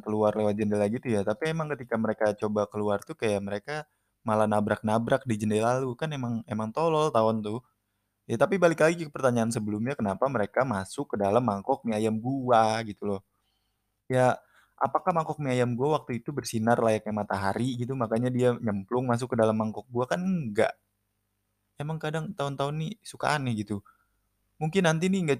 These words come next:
cuma tawon aja yang masuk ke dalam mangkok gua gitu ya, tapi kayak ada kupu-kupu lah,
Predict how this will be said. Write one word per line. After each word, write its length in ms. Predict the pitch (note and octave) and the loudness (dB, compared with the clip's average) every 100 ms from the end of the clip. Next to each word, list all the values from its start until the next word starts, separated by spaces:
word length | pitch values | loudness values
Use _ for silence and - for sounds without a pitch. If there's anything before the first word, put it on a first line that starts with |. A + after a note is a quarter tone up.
| C3 | 0
cuma 160 | B2+ | 0
tawon 240 | A#2+ A#2+ A#2+ | 2 2 2
aja 200 | C#3 C#3 | 0 0
yang 160 | B2+ A#2 | 0 0
masuk 240 | A2+ - | -2 -4
ke 60 | A2+ | -2
dalam 240 | G#2+ G#2+ | 0 2
mangkok 240 | G#2 G#2 G#2 | -2 -6 -4
gua 240 | A2+ A#2+ | 0 0
gitu 160 | A2+ - A2 | 0 0 0
ya, 80 | |
tapi 240 | G2+ - A#2+ | 0 -4 -2
kayak 400 | A#2+ G#2+ G#2 G#2 | 0 2 4 4
ada 160 | G#2 | 2
kupu-kupu 640 | G#2 G#2 G#2 C3 C3 C3+ C3 | 0 -6 -2 -4 -2 0 4
lah, 160 | C3 | 4